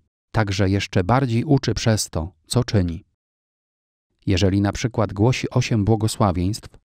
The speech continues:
to on sam przede wszystkim jest ich wypełnieniem. Jeżeli uczy miłości nieprzyjaciół, to on sam na krzyżu przebacza. Prosi Ojca o przebaczenie dla tych, którzy go niewinnie skazali na śmierć.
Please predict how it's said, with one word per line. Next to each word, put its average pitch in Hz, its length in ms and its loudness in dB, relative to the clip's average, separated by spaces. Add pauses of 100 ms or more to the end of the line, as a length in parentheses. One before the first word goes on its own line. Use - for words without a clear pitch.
to 92 160 0
on 90 180 0
sam 87 260 -2
przede 95 260 -2
wszystkim - 520 -4
jest 90 260 -6
ich 113 300 -4
wypełnieniem. 107 760 -2 (1080)
Jeżeli 107 420 0
uczy 135 300 -2
miłości 120 500 0
nieprzyjaciół, 113 760 0 (640)
to 101 140 0
on 101 160 0
sam 87 480 -2
na 101 120 -2
krzyżu 98 400 -2
przebacza. - 560 -4 (680)
Prosi 107 340 0
Ojca 120 420 2
o 87 60 0
przebaczenie 95 640 -2
dla 98 220 0
tych, - 300 -2
którzy 113 320 0
go 113 160 2
niewinnie 107 540 0
skazali 90 480 -2
na 87 120 -2
śmierć. - 520 -4